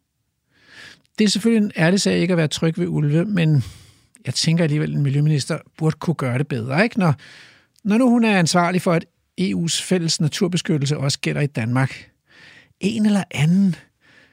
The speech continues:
nok så lille forståelse eller begejstring for den vilde natur, og for, at den har værdi, det vil altså klæde en miljøminister. Nå, men jeg kan ikke komme til at tale med hende og, om det, og det er der jo nok en grund til.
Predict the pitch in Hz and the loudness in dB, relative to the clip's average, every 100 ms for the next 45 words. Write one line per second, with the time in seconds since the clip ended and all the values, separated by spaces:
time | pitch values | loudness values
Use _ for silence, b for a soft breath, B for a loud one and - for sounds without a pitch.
0 | b b _ _ _ _ _ - 160 196 | b b _ _ _ _ _ -4 0 2
1 | - 220 214 226 220 - 185 - 240 214 | 2 4 4 4 0 0 -2 2 2 2
2 | 156 147 131 151 143 170 180 - 180 131 | 0 0 0 -2 -2 -2 -2 -4 -2 -2
3 | - _ - 165 147 143 170 165 - 170 | -4 _ -6 -2 0 2 2 2 0 -2
4 | 135 - _ _ _ - 143 156 151 160 | -2 -8 _ _ _ -6 -4 -2 0 0
5 | 139 135 - 185 185 - b b b b | 2 0 0 0 -2 -14 b b b b
6 | b b - 143 135 - - - 151 151 | b b -6 -4 -2 -4 -8 -8 -8 -6
7 | 127 120 120 117 117 - 113 b b b | -4 -4 -4 -4 -6 -8 -14 b b b
8 | b _ _ _ _ - 143 - _ - | b _ _ _ _ -6 -6 -6 _ -2
9 | 185 220 262 262 226 180 - 247 262 226 | 0 0 -2 0 0 0 0 2 4 2
10 | 226 - _ - 208 196 - 185 190 202 | 0 -4 _ -2 0 0 -2 -4 -2 -4
11 | - 180 - 208 160 147 170 170 175 _ | -6 -8 -4 -2 0 2 2 2 0 _
12 | B B B B - 131 156 123 - 147 | B B B B -2 0 0 -2 -2 -2